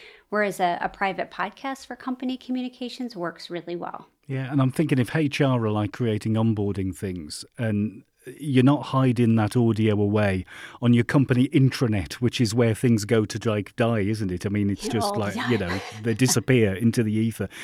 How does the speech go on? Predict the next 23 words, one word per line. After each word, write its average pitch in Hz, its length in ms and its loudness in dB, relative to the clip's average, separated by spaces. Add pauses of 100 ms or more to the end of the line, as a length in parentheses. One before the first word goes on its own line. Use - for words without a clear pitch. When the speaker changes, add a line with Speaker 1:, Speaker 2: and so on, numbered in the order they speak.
(140)
Speaker 2:
If - 160 2
you've 131 120 4
got 190 160 2
this, 151 200 0
like, 151 200 6
on 127 100 4
Spotify, 127 640 0
which 101 200 -2
you're - 60 0
probably 135 500 2
in 113 220 4
loads 123 380 0
during 110 300 0
the 101 100 -2
day, 104 380 -2 (340)
it's, - 340 -2
it's 139 180 0
somewhere 165 380 6
where, 139 300 4 (120)
where 139 200 4
you 135 180 4
are 151 300 2
already. 139 560 -2